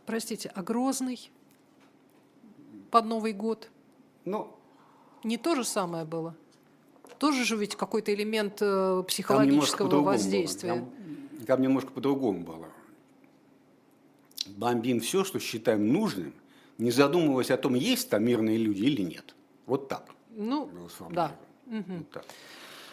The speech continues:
Speaker 1: Но сейчас вы считаете, э, общей такой тенденции нет?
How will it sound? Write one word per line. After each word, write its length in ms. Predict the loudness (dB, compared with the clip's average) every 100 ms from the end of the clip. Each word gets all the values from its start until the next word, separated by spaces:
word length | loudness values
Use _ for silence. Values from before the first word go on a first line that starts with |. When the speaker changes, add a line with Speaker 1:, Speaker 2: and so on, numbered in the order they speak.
| -20 -20 -20 _ -4
Speaker 1:
Но 140 | -2
сейчас 420 | 0 2 4 4 4
вы 100 | 0
считаете, 760 | 2 2 2 2 2 2 2
э, 720 | 2 2 2 2 2 0 -2
общей 500 | -2 0 0 0 -2
такой 340 | -2 -2 -2 -4
тенденции 540 | -2 -2 -2 -2 -6
нет? 400 | -4 -4 -6 -10